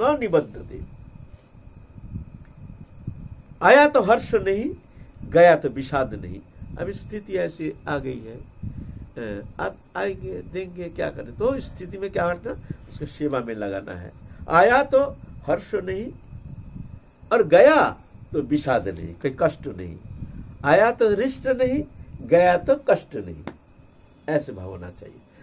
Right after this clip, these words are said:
"जदृच्छलभ संतुष्ट दंधातित विमत्सर।"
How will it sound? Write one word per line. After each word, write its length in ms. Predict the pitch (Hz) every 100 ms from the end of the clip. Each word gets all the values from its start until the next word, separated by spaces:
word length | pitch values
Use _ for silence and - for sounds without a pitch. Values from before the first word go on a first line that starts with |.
| - 151
"जदृच्छलभ 800 | 208 214 226 226 - 190 175 156
संतुष्ट 540 | 151 143 - 156 -
दंधातित 760 | 180 135 160 151 143 - 156 143
विमत्सर।" 640 | 131 151 - - -